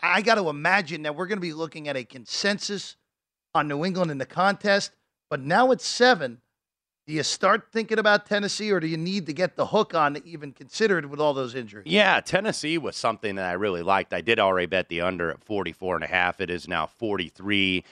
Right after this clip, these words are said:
Speaker 2: forty-three and a half, pretty much market wide. And you did mention the Brown injury, but also one of the reasons I went against Tennessee last week against Houston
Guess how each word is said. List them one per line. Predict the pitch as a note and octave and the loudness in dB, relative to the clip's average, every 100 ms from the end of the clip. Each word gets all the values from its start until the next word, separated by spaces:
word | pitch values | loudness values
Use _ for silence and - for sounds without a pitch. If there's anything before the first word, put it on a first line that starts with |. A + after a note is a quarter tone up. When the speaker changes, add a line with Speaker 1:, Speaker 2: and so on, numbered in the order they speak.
| _ _ - | _ _ 0
Speaker 2:
forty-three | A#2+ G#2+ - G#2+ G#2 | 2 2 -2 -2 0
and | F#2+ | 0
a | |
half, | G2 G2 - | 0 0 0
pretty | - G2 | -4 -4
much | F#2 F2+ - | -2 -4 -2
market | G#2+ G2+ G2 F2+ | 0 2 0 -4
wide. | F#2 G2+ G2 F#2+ | 0 2 4 2
And | G2 G#2+ G#2+ _ _ | 0 -2 -4 _ _
you | C3 | 0
did | D#3 D#3+ | 2 2
mention | C3+ C3 - A2+ | 2 -2 -2 -4
the | |
Brown | G2 G2 G2+ G#2 | -4 0 2 2
injury, | G2 F#2+ F2+ F#2+ | 2 -2 0 0
but | F#2+ | 2
also | G2+ G#2+ A2 A2+ G2+ F#2+ - _ _ | 4 4 2 2 4 2 -2 _ _
one | F#2 G#2+ | -2 0
of | G#2 | 0
the | G#2+ | -2
reasons | A#2 G#2+ A#2 | -2 -2 0
I | A2+ | 2
went | A2+ A2 | 2 0
against | A2+ A#2+ A#2 | -2 -2 -2
Tennessee | - A2 A2 C3 D3 | -2 0 0 0 2
last | B2+ G#2+ - | 2 2 0
week | A2 | -4
against | G#2+ F#2 G#2+ - | -4 -4 -4 -2
Houston | D3+ G#3+ - A2 F#2 | 0 2 2 0 0